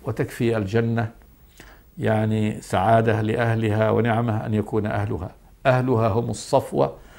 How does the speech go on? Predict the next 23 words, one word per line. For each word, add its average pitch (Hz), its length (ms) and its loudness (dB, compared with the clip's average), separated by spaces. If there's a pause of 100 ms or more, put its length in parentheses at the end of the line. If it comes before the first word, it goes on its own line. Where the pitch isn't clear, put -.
(240)
من 117 100 0
عباد 120 280 8
الله 113 260 6
تبارك 110 400 4
وتعالى، 110 340 4
"وحسن 113 420 2
أولئك 107 420 2
رفيقا 156 560 2 (440)
ذلك 120 300 8
الفضل 107 340 4
من 107 240 6
الله 107 400 6 (680)
وكفى 101 500 0
بالله 98 400 0
عليما". 87 340 -6 (1600)
ينتهي 170 400 10
هذا 143 200 10
الفاصل، 123 880 6
قلنا 117 400 0
من 101 480 0 (500)
يعني 101 280 0
فواصل 113 460 6
هذه 113 560 4